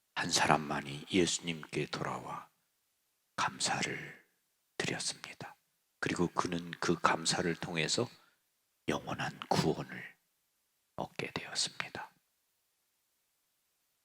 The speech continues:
우리는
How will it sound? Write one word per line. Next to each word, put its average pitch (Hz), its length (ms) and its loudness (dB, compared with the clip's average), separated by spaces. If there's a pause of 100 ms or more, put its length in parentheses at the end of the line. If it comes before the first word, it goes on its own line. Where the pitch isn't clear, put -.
(2000)
우리는 85 920 2